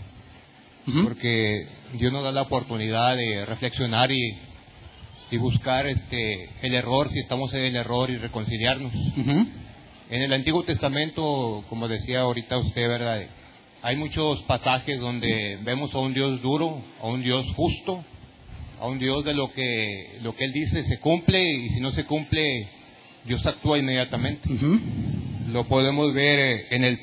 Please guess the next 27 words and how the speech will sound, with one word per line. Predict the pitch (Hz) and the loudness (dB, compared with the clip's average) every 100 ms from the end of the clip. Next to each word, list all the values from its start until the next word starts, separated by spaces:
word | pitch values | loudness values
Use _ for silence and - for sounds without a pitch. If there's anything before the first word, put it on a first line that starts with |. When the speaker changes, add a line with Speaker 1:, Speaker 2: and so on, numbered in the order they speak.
| - | -6
Speaker 2:
en | 113 117 | -4 -2
el | 117 | -2
capítulo | 113 - 131 151 143 | -2 -2 0 2 2
diez | 127 131 | 4 2
de | 135 | 2
Levítico, | 123 117 143 - - 117 101 - 117 - | 2 2 0 -2 -2 -4 -4 -12 -16 -6
en | 113 | -4
el | 117 | -4
pecado | - 127 131 143 | -4 -2 0 2
que | 143 | 0
cometió | 135 117 113 120 123 | 0 0 2 2 2
Nadab | 123 117 127 | 2 0 0
y | |
Abiud. | 113 117 160 - - - - - - - - - - - | -2 -2 -2 -4 -16 -20 -20 -20 -20 -20 -20 -20 -20 2
Speaker 1:
¿Los | 135 120 | 6 8
mató? | 120 127 143 226 - - - | 6 10 10 10 4 -20 -8
Speaker 2:
Los | 123 131 | -4 0
mató | 131 127 143 | 0 2 4
inmediatamente, | 170 165 151 156 156 180 208 143 127 | 4 4 4 2 2 0 -2 -6 -4
hijos | 131 120 165 | -4 0 0
del | 151 139 | 0 -2
sacerdote, | 127 110 113 156 - - 107 110 | -4 -4 0 0 0 -6 -10 -8
hijos | 123 143 | -2 0
de, | 123 113 98 87 | 0 0 -2 -6
de | 110 | -2
Aarón, | 107 117 185 165 | 2 2 2 -2
¿verdad? | 113 120 123 107 | -4 -2 -4 -6